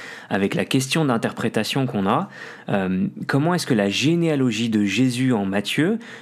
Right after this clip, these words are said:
comment est-ce qu'on peut la comprendre et qu'est-ce, qu'est-ce qu'on apprend sur Noël grâce à elle ? Parce que franchement, Guillaume, alors, à quoi nous servent concrètement les généalogies de Jésus ? Alors, dans Matthieu et dans Luc, on lit souvent ça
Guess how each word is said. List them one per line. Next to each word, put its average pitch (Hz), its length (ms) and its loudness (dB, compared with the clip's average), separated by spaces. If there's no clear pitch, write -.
comment 147 140 2
est-ce 151 100 -2
qu'on 139 80 2
peut 120 100 0
la 98 140 0
comprendre 151 680 -2
et 120 120 -2
qu'est-ce, 143 240 -2
qu'est-ce - 220 -2
qu'on 120 240 0
apprend 131 440 -2
sur - 260 0
Noël 120 320 2
grâce 110 260 -4
à 104 40 -2
elle ? 95 220 -4
Parce 143 120 -2
que - 80 0
franchement, 156 340 0
Guillaume, 147 300 2
alors, 107 220 -2
à 113 140 0
quoi 190 220 0
nous 156 140 0
servent 147 420 0
concrètement 131 380 0
les 113 120 2
généalogies 110 540 2
de 107 40 -4
Jésus ? 113 420 0
Alors, - 200 -4
dans 120 180 2
Matthieu 131 540 0
et 113 80 0
dans 95 160 0
Luc, 117 400 0
on 110 80 2
lit 110 220 0
souvent 160 500 -2
ça 143 340 -4